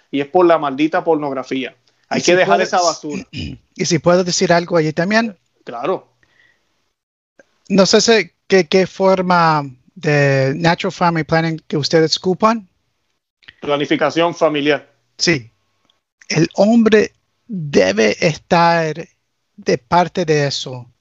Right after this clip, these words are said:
Speaker 1: Ujú.
Speaker 2: Es para decir que la mujer no, no solo es ser la persona que, que, que ella está manteniendo, ah, el chart, no sé, como la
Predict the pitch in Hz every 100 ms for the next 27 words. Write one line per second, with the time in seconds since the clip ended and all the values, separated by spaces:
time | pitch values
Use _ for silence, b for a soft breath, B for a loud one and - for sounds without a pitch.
0 | b b b 143 151 175 220 233 220 214
1 | 185 175 165 160 165 160 202 208 202 196
2 | 190 202 - 208 196 - 196 180 170 165
3 | - 180 170 160 - 151 143 - 165 180
4 | 196 202 160 185 170 160 143 170 165 156
5 | 147 B B B B 151 135 127 123 -
6 | 147 143 - 196 160 123 - _ 180 139
7 | - 156 151 143 135 135 147 143 131 131
8 | 123